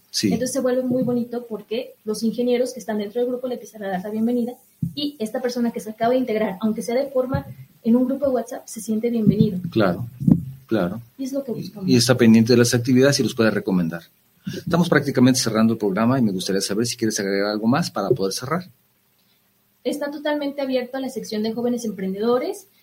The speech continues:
Speaker 2: y también, eh, mencionar que el colegio cuenta con secciones especializantes. O sea, si tú te acercas a la sección de jóvenes y quieres comentar, "No sabes qué, quiero acercarme con el director de construcción, quiero acercarme con el director de estructuras", será un placer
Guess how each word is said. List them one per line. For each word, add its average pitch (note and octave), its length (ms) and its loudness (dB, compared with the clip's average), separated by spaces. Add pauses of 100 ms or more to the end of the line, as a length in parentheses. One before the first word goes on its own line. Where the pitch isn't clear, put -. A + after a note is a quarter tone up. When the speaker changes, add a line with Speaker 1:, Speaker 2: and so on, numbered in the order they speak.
(240)
Speaker 2:
y - 300 -4
también, A#3 520 2 (100)
eh, A3 240 0
mencionar A3 560 0
que C4 80 0
el A#3+ 80 -8
colegio G#3+ 440 -2
cuenta A#3+ 360 -4
con B3 200 -2
secciones A#3+ 520 -4
especializantes. G3+ 960 -8 (240)
O - 20 -18
sea, A#3 140 -6
si A#3+ 120 -6
tú A#3+ 120 -8
te B3 80 -4
acercas B3 380 -4
a A#3 60 -2
la A3+ 80 -2
sección A3+ 280 -4
de A3+ 80 0
jóvenes A3+ 480 -2
y G3+ 140 -10
quieres G#3+ 280 -2
comentar, A3+ 380 -4
"No A3+ 80 -6
sabes A3+ 320 -6
qué, A#3 180 -10
quiero A3 140 -4
acercarme G#3+ 480 -4
con G#3+ 140 -6
el G3+ 80 -2
director G3+ 340 -2
de G#3 100 -2
construcción, A3 640 -6
quiero A3 200 -4
acercarme G#3 440 -6
con G3+ 200 -6
el G3 180 -4 (320)
director A3 400 2
de A3 80 0
estructuras", B3+ 680 -2
será A3+ 280 0
un A#3+ 140 0
placer B3 440 -4